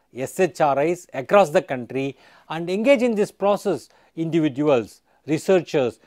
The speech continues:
institutions and N G Os who are involved on a day-to-day basis with these institutions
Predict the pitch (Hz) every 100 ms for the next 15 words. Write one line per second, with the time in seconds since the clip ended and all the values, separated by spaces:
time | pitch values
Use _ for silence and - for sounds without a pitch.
0 | _ 175 190 - 190 202 190 - 151 120
1 | - _ _ 156 220 190 175 143 151 139
2 | 135 135 - _ _ _ _ 151 147 143
3 | 147 147 135 135 147 151 135 135 175 196
4 | _ _ - 92 143 165 170 147 147 110
5 | 120 - 123 120 _ _ _ _ 123 156
6 | 180 202 196 - 143 - 131 131 127 -
7 | 120 117 -